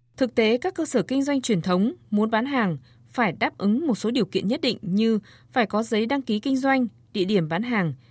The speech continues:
đăng ký thuế, kho chứa hàng hóa thì việc bán hàng qua mạng, nhất là mạng xã hội, hầu như không cần đáp ứng điều kiện gì,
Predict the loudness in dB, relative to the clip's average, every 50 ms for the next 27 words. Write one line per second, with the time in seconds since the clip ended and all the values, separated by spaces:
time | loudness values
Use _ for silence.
0 | _ _ -4 -2 -2 -2 0 -2 -4 -2 0 2 2 4 4 2 0 -4 _ _
1 | _ -6 -4 -4 -2 0 0 0 2 0 0 0 0 0 0 -2 -2 -4 -6 -12
2 | _ -4 -4 -2 0 0 0 0 0 -2 0 0 0 0 0 0 -2 -2 0 0
3 | 0 0 -2 -4 -6 -8 _ -2 -2 -2 -2 -2 -2 -2 -2 -2 -4 -4 -4 -4
4 | -2 0 2 2 0 0 -4 -10 -20 -20 -20 _ _ 0 2 4 4 4 2 0
5 | 0 -2 -2 -2 0 2 2 2 2 0 -2 -2 0 0 0 0 0 0 0 0
6 | -2 0 0 2 2 2 0 -2